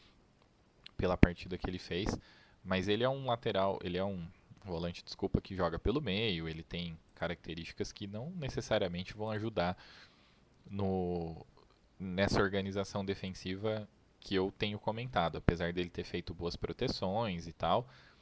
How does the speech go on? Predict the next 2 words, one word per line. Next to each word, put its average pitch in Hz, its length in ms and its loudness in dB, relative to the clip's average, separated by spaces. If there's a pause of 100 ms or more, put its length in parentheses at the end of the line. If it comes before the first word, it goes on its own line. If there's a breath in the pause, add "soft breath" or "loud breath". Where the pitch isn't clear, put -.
(580 loud breath)
Inclusive, 95 720 -2 (460)
com, 104 420 6